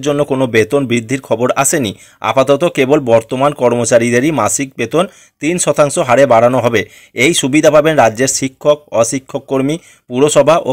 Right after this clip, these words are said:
পঞ্চায়েত সহ বিভিন্ন স্বশাসিত সংস্থাও। তার মানে বুঝতে পারছেন, যারা কিন্তু রিটায়ারমেন্ট হয়ে গেছে, রিটায়ারমেন্ট পার্সন, তারা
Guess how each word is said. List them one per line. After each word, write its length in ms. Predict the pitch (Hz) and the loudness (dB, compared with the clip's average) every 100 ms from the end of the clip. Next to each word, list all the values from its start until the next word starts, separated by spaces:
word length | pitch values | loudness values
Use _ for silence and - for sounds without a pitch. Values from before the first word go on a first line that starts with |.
| 151 | -4
পঞ্চায়েত 440 | 123 117 117 131 143 | -2 -2 2 2 2
সহ 120 | 117 135 123 | 0 0 -2
বিভিন্ন 300 | 113 127 147 190 _ _ - | -4 -2 -2 -4 _ _ -10
স্বশাসিত 540 | - 143 - 139 - 175 170 | 0 2 2 0 -2 -4 -4
সংস্থাও। 420 | 117 117 - 104 95 - - - | -4 -4 -2 -2 -2 -8 -20 -6
তার 120 | 110 139 | -2 2
মানে 120 | 147 135 | 2 0
বুঝতে 220 | 143 175 | 0 0
পারছেন, 240 | 165 185 190 _ _ - | 2 0 -6 _ _ -2
যারা 160 | 117 135 147 | 2 2 2
কিন্তু 160 | 147 143 120 | -2 0 0
রিটায়ারমেন্ট 440 | 131 135 156 156 | 2 2 2 2
হয়ে 140 | 143 139 | 2 2
গেছে, 120 | 160 131 | 0 0
রিটায়ারমেন্ট 380 | 123 120 135 135 | 2 2 2 0
পার্সন, 260 | 127 - 147 117 | 0 0 -2 0
তারা 180 | 113 | 2